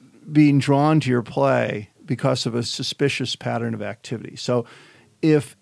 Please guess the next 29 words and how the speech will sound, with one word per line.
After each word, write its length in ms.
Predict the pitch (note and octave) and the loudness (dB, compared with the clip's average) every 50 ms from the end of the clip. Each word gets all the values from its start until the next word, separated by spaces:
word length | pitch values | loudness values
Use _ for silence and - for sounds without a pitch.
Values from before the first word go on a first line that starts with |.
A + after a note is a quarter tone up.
| _ - | _ 0
if 180 | D3 C#3 - | 0 0 0
I 220 | - D3+ D#3+ F#3+ G#3 | -2 -2 0 0 0
count 360 | - - E3+ E3 D3+ D3 - | 0 0 0 0 0 -2 -4
cards, 720 | - - C#3 C3 A#2 G#2+ G2 G2+ - - - - - - _ _ _ - | -6 -4 -4 -2 -2 -2 -4 -6 -8 -12 -14 -14 -14 -14 _ _ _ -2
and 200 | B2+ A#2+ B2+ D3+ | 0 2 4 6
you 160 | D#3+ F3 E3+ | 6 6 6
know 300 | D#3 C#3+ C#3+ D3 D#3 D#3+ | 4 4 4 4 4 4
how 140 | C#3+ C3+ B2 A#2 | 2 2 0 -2
to 80 | A2 | -6
count 300 | - - - G#2+ - - | -8 -10 -12 -12 -12 -14
cards, 500 | - - - - - - - - - - _ - | -16 -16 -14 -14 -14 -14 -16 -16 -16 -18 _ -4
and 180 | B2 B2 B2+ C#3+ | 0 0 2 2
you 100 | D#3 E3+ | 2 0
watch 460 | E3 C#3 C3+ C3 B2+ C3 - - - | 0 0 0 0 -2 -2 -6 -6 -4
me 160 | C3 B2 A#2+ | -2 -2 -2
play, 400 | A#2 - - C3 B2 A#2+ A2 G#2+ | -2 -4 -4 -4 -2 -2 -2 -4
you'll 220 | G#2+ G#2+ B2 B2+ B2 | -4 -2 0 0 0
know 220 | B2+ A#2 A2+ A2 | 0 0 0 -2
if 140 | G#2 - - | -4 -6 -8
I'm 160 | A2+ G#2+ - | -12 -12 -12
counting 340 | - - A2+ A2 G#2+ - C#3+ | -12 -14 -14 -14 -12 -14 -16
cards. 500 | - - D3 - - - _ - - _ _ _ _ _ _ _ _ _ _ - | -16 -16 -16 -18 -18 -20 _ -20 -20 _ _ _ _ _ _ _ _ _ _ -4
You 120 | - B2+ A#2+ | -4 -4 -2
can 160 | - C#3+ C3 | 0 -2 -2
observe 440 | B2 A2+ A2 A#2 B2+ C3 B2+ B2 A2+ | -2 -4 0 2 2 4 4 2 0
someone 300 | - - A#2+ A#2 A2+ A2 | -2 -4 -2 -4 -2 -4
else 240 | G#2+ G#2 A2 - - | -4 -4 -6 -6 -4
doing 280 | - D#3+ D#3 C#3 B2 | 0 2 4 4 4
it, 140 | A#2 A#2 A2 | 2 0 -4